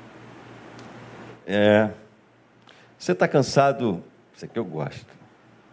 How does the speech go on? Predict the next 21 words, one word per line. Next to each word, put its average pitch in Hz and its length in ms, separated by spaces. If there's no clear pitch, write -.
Tem 117 120
endereço. 90 680
Você - 100
tá - 140
cansado 127 400
de 101 80
viver 92 160
uma 92 100
mentira? 92 560
Tem 113 120
gente 131 280
que - 80
tá 131 160
cansada 127 480
e - 20
não 131 80
sabe 117 320
porque 120 220
tá 120 140
vivendo 120 360
é 127 120